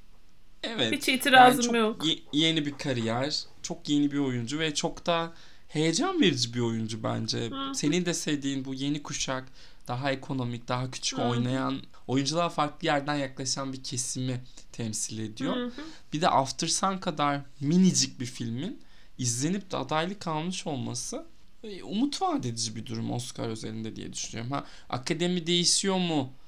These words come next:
Speaker 1: sorusuna evet derken, e, verilebilecek örneklerden biri gibi.
Speaker 2: Evet, kesinlikle, e, her söylediğine katılıyorum.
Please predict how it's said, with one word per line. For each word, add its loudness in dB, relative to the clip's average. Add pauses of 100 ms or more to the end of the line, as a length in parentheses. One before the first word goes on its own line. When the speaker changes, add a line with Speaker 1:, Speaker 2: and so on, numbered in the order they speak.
(220)
Speaker 1:
sorusuna 0 (480)
evet 6
derken, 4
e, -12 (260)
verilebilecek 2
örneklerden -2
biri 0
gibi. -8 (760)
Speaker 2:
Evet, 4
kesinlikle, -2 (320)
e, 2 (400)
her 4
söylediğine 2
katılıyorum. 0